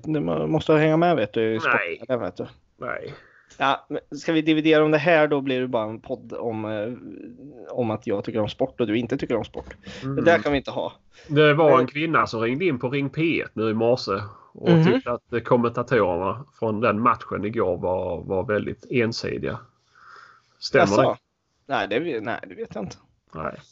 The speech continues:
Speaker 2: nej.
Speaker 1: Det, men det var, det var ett lag som spelade jävligt mycket bättre än andra i alla fall. <laughs>
Speaker 2: Mm.
Speaker 1: Så, så matchen var ensidig i alla fall. Och det var fel
Speaker 2: Mhm.
Speaker 1: lag som spelade bra, tyckte jag då, så att,
Speaker 2: Mhm.
Speaker 1: eh,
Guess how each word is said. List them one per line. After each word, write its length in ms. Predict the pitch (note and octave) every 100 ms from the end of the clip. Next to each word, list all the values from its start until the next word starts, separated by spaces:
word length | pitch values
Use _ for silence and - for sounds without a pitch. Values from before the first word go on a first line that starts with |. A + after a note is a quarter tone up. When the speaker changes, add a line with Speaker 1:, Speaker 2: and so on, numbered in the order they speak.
| _
Speaker 2:
nej. 120 | -
Speaker 1:
Det, 220 | E3+ D#3+
men 140 | E3 E3
det 80 | D#3+
var, 220 | D#3+ D#3
det 60 | D#3
var 120 | C#3+
ett 280 | D#3 - _
lag 220 | E3 F#3+
som 100 | G3
spelade 260 | F3 E3 D#3
jävligt 160 | D3 C3
mycket 140 | C#3+
bättre 260 | C#3 B2+ C3+
än 120 | C#3
andra 240 | B2 B2
i 20 | A3
alla 100 | G3+
fall. 180 | D#3+ -
<laughs> 60 | - - - - -
Speaker 2:
Mm. 120 | A#3+
Speaker 1:
Så, 300 | E3+ G3+ C3 - -
så 160 | - F3+
matchen 380 | F3 D3 A3+
var 80 | A3
ensidig 480 | A#3 G#3+ G3 D#3 C3
i 40 | C#3+
alla 160 | C#3+
fall. 200 | C3+ B2
Och 80 | A#2+
det 60 | D3+
var 240 | D3+ D3+
fel 120 | C#3+
Speaker 2:
Mhm. 100 | D#3
Speaker 1:
lag 160 | E3 E3
som 120 | E3
spelade 260 | C#3+ D3 C#3
bra, 140 | G#2+
tyckte 260 | A2+ A2+ C3
jag 200 | D3 D#3
då, 80 | A2+
så 100 | B2
att, 60 | C3+
Speaker 2:
Mhm. 540 | C#3+ C3+ A#2 G2 G2 -
Speaker 1:
eh, 600 | B2+ A#2+ A#2 G#2+ G#2